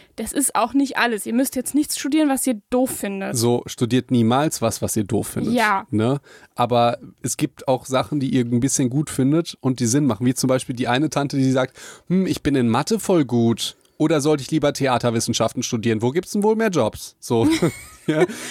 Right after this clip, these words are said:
Speaker 2: also
Speaker 1: Ja,
Speaker 2: verstehst
Speaker 1: ja,
Speaker 2: du?
Speaker 1: das
Speaker 2: Und dann
Speaker 1: verstehe
Speaker 2: sagt
Speaker 1: ich.
Speaker 2: die, „Aber jeden Sonntag habe ich immer gerne Theater gespielt.“ Dann mach, also die, die erreiche ich. Ich will dir nur eine Sache erzählen. Du bist da tatsächlich so ein kleines Glücksschweinchen.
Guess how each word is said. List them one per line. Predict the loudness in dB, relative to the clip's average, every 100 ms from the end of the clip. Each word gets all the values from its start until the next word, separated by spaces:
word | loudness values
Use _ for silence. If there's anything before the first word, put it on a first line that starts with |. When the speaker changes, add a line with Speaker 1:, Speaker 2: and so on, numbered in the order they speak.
| -4
Speaker 2:
also | -2 0
Speaker 1:
Ja, | 2
Speaker 2:
verstehst | 4 4 4
Speaker 1:
ja, | 4
Speaker 2:
du? |
Speaker 1:
das | 2 -2
Speaker 2:
Und | -6
dann |
Speaker 1:
verstehe | -2 2 4
Speaker 2:
sagt | 4
Speaker 1:
ich. | 2
Speaker 2:
die, | 0
„Aber | 2
jeden | 2 2 0 2
Sonntag | 2 2 2 2
habe | 0
ich | 0
immer | 0 2
gerne | 2 2 2
Theater | 2 0 2
gespielt.“ | 0 0 0
Dann | 2
mach, | 0 0
also | -2 -2 -2
die, | -2 -2 0
die | 0
erreiche | 2 0 -2 -6
ich. | -12 -18 -18 -14
Ich | -4
will | -2 0
dir | 2 0 0
nur | 0 0 0
eine | 0 0
Sache | -2 -4
erzählen. | -4 0 2 0 -4 _ _ _ _ _ -20 -6
Du | -4
bist | -2 0
da | -2
tatsächlich | 0 -2 -2 -2 -2
so |
ein | 0
kleines | 0 -2 -2
Glücksschweinchen. | -4 -4 -4 -4 -6